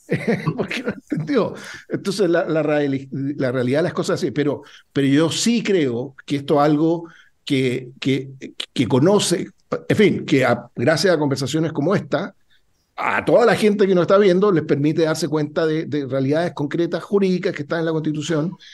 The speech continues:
Y, y yo creo que es información valiosa para que algunos que siguen confundidos por, por la razonable adhesión que ha despertado en todos nosotros la Constitución del ochenta durante muchos años, ese es mi caso,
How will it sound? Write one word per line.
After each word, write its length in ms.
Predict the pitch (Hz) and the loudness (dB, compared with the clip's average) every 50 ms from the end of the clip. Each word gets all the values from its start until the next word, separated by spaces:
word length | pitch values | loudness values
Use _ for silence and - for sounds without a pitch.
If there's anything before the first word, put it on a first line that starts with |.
| - - - _ _ _ _ _ _ | -20 -20 -20 _ _ _ _ _ _
Y, 420 | - 135 131 127 123 120 123 - 156 | 0 2 2 2 2 2 0 0 2
y 60 | 143 | 2
yo 120 | 165 180 | 2 2
creo 140 | 190 233 214 | 2 2 2
que 80 | 233 226 | 2 0
es 40 | |
información 380 | 175 190 190 185 - 185 214 202 | 0 0 -2 -2 -2 0 0 0
valiosa 380 | 202 190 185 220 220 220 240 233 | 0 2 0 0 0 -2 -2 -2
para 500 | 196 185 170 165 156 143 135 151 185 - _ _ _ | -2 -2 -2 -2 -2 -4 -6 -8 -10 -14 _ _ _
que 100 | _ 160 | _ -2
algunos 280 | 143 147 160 185 185 180 | 0 0 0 0 -2 -2
que 120 | - 175 | -2 -4
siguen 580 | 139 - - 202 196 202 202 190 180 - - - - - - - - - _ _ _ | -4 -2 -2 -2 0 0 0 0 -2 -4 -6 -12 -20 -20 -20 -20 -20 -20 _ _ _
confundidos 540 | 147 139 135 151 151 143 147 170 185 185 | 0 0 2 0 0 2 4 4 2 2
por, 300 | 190 - 113 113 - - - _ _ _ _ | 2 0 -2 -2 -4 -12 -18 _ _ _ _
por 180 | - 156 143 147 | 0 2 2 4
la 140 | 143 147 147 | 4 2 2
razonable 840 | 147 151 143 139 - 151 143 143 156 175 185 214 226 226 233 233 | 2 0 -2 -2 -2 -2 0 0 0 0 0 0 -2 0 0 -2
adhesión 520 | 220 196 175 143 156 - - 190 190 190 190 | -2 -2 -4 -6 -6 -4 -4 -4 -4 -4 -2
que 100 | 190 170 | -2 -4
ha 20 | |
despertado 500 | 170 170 170 160 147 - - 170 170 175 | -4 -2 -6 -8 -10 -4 -2 -2 0 0
en 120 | 156 156 - | -2 -2 -2
todos 180 | 175 175 175 | -2 -2 -2
nosotros 520 | 170 151 156 - 170 165 170 185 180 170 - - - - - - _ | -2 -4 -4 -4 -6 -4 -2 -2 -2 -2 -4 -10 -18 -20 -20 -8 _
la 160 | 139 139 127 | 0 0 2
Constitución 480 | 131 135 117 131 120 139 135 170 170 | 2 0 0 -2 -2 0 0 0 2
del 140 | 170 170 160 | 2 2 0
ochenta 380 | 160 160 175 165 - 170 170 165 | 0 2 0 0 0 2 2 2
durante 340 | 151 143 143 123 131 139 131 | 2 2 0 -2 -2 -4 -4
muchos 400 | 135 147 180 175 - 180 - 185 | -2 -2 -4 -4 -4 -4 -2 -2
años, 300 | 127 110 117 117 135 147 | -2 -2 -4 -6 -6 -6
ese 160 | 123 120 - 131 | -6 -6 -4 -2
es 60 | 120 | 0
mi 160 | 147 170 160 | 0 0 0
caso, 460 | 165 139 110 - - 139 185 202 - | 0 -2 -4 -4 -6 -6 -6 -6 -10